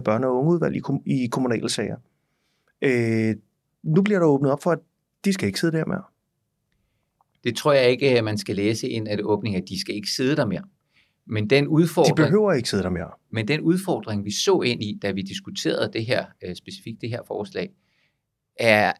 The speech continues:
Speaker 2: er, at der er en række områder, hvor vi har svært ved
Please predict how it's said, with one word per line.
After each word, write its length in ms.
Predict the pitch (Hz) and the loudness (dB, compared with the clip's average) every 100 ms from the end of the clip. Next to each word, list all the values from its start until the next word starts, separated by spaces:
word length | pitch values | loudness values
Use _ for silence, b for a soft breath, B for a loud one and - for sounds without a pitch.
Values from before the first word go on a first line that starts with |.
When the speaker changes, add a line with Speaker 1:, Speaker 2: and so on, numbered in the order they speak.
| - | -2
Speaker 2:
er, 200 | 117 123 - | 0 0 0
at 180 | 113 110 | -2 0
der 120 | 117 - | 0 2
er 220 | 113 120 113 _ | 2 0 -4 _
en 240 | - 117 110 | -8 -4 2
række 400 | 95 135 139 - | 2 2 -2 0
områder, 640 | 110 135 127 110 104 101 _ - | 0 0 0 -2 -2 -8 _ -4
hvor 200 | 110 110 | 0 0
vi 100 | 120 | -2
har 140 | 110 | -6
svært 460 | 107 - 131 - - | -6 -2 0 0 -4
ved 280 | 117 110 123 | -4 -2 -4